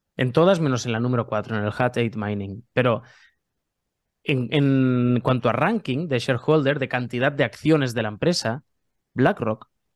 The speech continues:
es el top dos holder de estas cuatro, de cinco, de las, de estas top cinco empresas de minería, de cuatro de ellas, tiene, es el segundo con más acciones de todas estas empresas.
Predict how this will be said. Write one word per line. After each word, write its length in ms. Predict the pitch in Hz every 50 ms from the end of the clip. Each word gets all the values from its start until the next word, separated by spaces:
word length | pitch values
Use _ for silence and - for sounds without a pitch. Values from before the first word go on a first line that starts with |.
| _ _ _ _ _ _ _
es 220 | - 131 - -
el 180 | 127 120 113 -
top 240 | - 226 233 -
dos 460 | 165 147 143 131 143 - - - - _ _ _ _ _ _ _ _ _ _ _ _ _ _ _ _ _ _ _ _ 82 - -
holder 600 | - - 143 143 139 123 120 113 120 139 196 - _ _ _ _ _ _ _ _ _ _ _
de 480 | 143 135 127 143 143 156 202 - _ _ _ _ _
estas 600 | - 151 131 - - - 165 160 139 131 - -
cuatro, 580 | _ - 139 143 143 139 135 - 151 156 147 -
de 140 | - 127 117
cinco, 480 | - - 131 127 120 - 135 131 - _ -
de 140 | 135 127 123
las, 180 | 117 120 123
de 60 | 123 131
estas 280 | 123 - 139 123 -
top 200 | - 202 196 -
cinco 560 | - 190 180 - 165 151 147 143 135 131 127
empresas 320 | 127 127 123 139 123 131 123
de 80 | 123
minería, 460 | 123 123 120 120 113 127 147 190 269 -
de 220 | - 127 131 -
cuatro 260 | - 170 180 - 190 170
de 140 | 147 151
ellas, 320 | 156 170 196 233 269 - - _ - - - _ _ _ _ _
tiene, 440 | 151 156 175 180 208 240 285 - _ _ _ _ _ _ _ _
es 200 | 160 156 - -
el 100 | 143 127
segundo 560 | - - 147 139 135 165 190 208 214 233 -
con 160 | - 165 139
más 300 | 139 143 160 160 - -
acciones 500 | 143 - - - 151 160 180 196 180 147
de 160 | 131 131 127
todas 240 | 123 139 143 143 123
estas 260 | 120 120 - 123 -
empresas. 640 | 120 110 101 98 104 104 - - 98 - - -